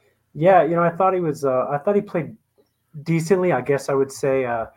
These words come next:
average as, uh, on the defensive side as far as the rest of the team, for that matter, goes. Um, but offensively, I thought he was great in space tonight. Um, he was, you know, getting to his spots that he likes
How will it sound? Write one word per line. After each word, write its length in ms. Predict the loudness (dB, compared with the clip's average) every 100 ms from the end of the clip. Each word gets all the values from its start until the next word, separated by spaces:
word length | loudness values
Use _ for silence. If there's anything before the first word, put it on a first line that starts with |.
| _ _ -6
average 380 | -2 0 -2 -4
as, 160 | -6 -10 -8
uh, 60 | -4
on 300 | -2 -4 -4
the 60 |
defensive 520 | -6 -6 -8 -8 -8 -6
side 300 | -4 -2 -4
as 120 | -6
far 240 | -4 -4
as 200 | -6 -14 _ -16
the 80 | -8
rest 260 | -6 -6
of 80 | -12
the 80 | -16
team, 260 | -6 -4 -4
for 120 | -6
that 160 | -8
matter, 240 | -6 -10 -10
goes. 460 | -8 -8 -10 -14 _ _ _ _ -8
Um, 460 | -4 -2 -2 -6 -12 _ _ _ _ _
but 180 | 0 2
offensively, 800 | 4 4 6 2 0 -2 2 4
I 80 | 4
thought 200 | 4 4
he 60 | 4
was 120 | 0
great 400 | -2 0 0 0
in 120 | -6
space 380 | -6 0 0 0
tonight. 480 | -4 -2 0 -2 -4
Um, 420 | -4 -2 -4 -6
he 140 | -6
was, 280 | -4 -6 -12 _ _ _ _ -6
you 100 | -2
know, 100 | -2
getting 380 | 0 -2 -2 -4
to 280 | -4 -2
his 280 | 0 -2 -6
spots 420 | -2 2 4 2
that 140 | -4 -8
he 160 | -6
likes 640 | -4 -2 -4 -6 -14 -18